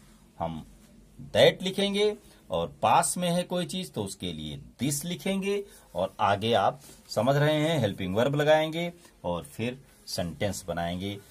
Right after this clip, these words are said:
Interrogative के नियम आपको पता है, interrogative जब होता है, जब क्या पहले लिखा होता है तो is पहले आ जाता है, "क्या यह पेन है?" तो "Is this pen?" ऐसे करके जो उसका helping verb है वो पहले आएगा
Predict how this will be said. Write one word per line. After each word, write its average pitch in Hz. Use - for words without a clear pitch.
Interrogative 139
के 131
नियम 101
आपको 87
पता 143
है, 151
interrogative 104
जब 151
होता 151
है, 156
जब 139
क्या 123
पहले 123
लिखा 156
होता 151
है 156
तो 101
is 151
पहले 151
आ 151
जाता 147
है, 151
"क्या 123
यह 107
पेन 87
है?" 139
तो 80
"Is 156
this 151
pen?" 185
ऐसे 151
करके 139
जो 95
उसका 85
helping 180
verb 185
है 180
वो 123
पहले 151
आएगा 160